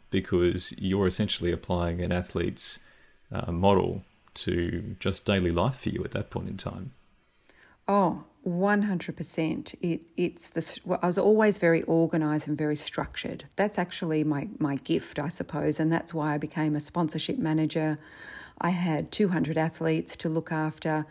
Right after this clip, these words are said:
Speaker 2: I was incredible at organisation and structure. So no one lost a contract. Everything was watertight.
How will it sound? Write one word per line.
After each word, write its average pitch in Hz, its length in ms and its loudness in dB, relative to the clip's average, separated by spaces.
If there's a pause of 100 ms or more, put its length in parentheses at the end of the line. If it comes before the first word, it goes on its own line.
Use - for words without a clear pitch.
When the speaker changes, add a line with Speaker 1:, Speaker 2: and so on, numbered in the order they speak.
(400)
Speaker 2:
I 170 120 2
was 165 180 2
incredible 185 760 2
at - 120 -6
organisation 160 1000 0
and 147 160 0
structure. - 520 -8 (840)
So 156 500 2
no 185 260 6
one 175 200 6
lost 160 240 0
a 156 60 -8
contract. 160 720 -4 (520)
Everything 185 440 4
was 156 160 -2
watertight. 156 800 -2